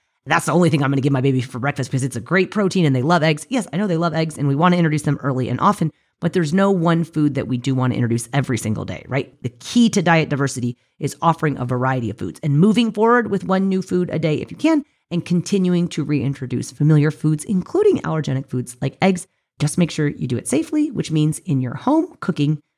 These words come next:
to avoid runny egg yolks and runny egg whites. So stay away from the over easy eggs with the runny yolks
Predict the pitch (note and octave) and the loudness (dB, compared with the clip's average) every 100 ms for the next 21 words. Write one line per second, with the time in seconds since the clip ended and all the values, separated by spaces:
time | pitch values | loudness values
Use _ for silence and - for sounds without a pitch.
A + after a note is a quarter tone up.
0 | _ - C#3+ E3 C3 A#2+ B3+ E3 C3+ D3+ | _ -6 -4 -4 -4 0 0 0 -2 -8
1 | _ _ - C#3 D3+ D3 - - B2 A#2 | _ _ -4 2 4 2 0 -6 -6 -6
2 | E2+ D3+ D#3+ - - - B3+ C#4 C4+ G#3+ | -4 -2 -2 -6 -10 0 2 2 -2 -2
3 | B2+ B2 A#2+ A#2 - B2 G#2+ - - A2+ | 0 0 -2 -4 -2 -2 -2 -8 -8 -8
4 | - A2+ G#2+ C#3 D#3 - _ _ _ C4 | -6 -6 -2 -2 -2 -6 _ _ _ 2
5 | A3+ G3+ - _ _ _ D3 C3 - F3 | 4 2 -4 _ _ _ -2 -2 -4 0
6 | E3 D#3 D#3+ - D3 C3+ C3+ - A#2 A#2 | 2 2 -2 0 -2 0 -2 -2 -4 -4
7 | A2+ - G#2+ G2+ G2 D#3 G3 - | -8 -6 -4 -4 0 0 0 -4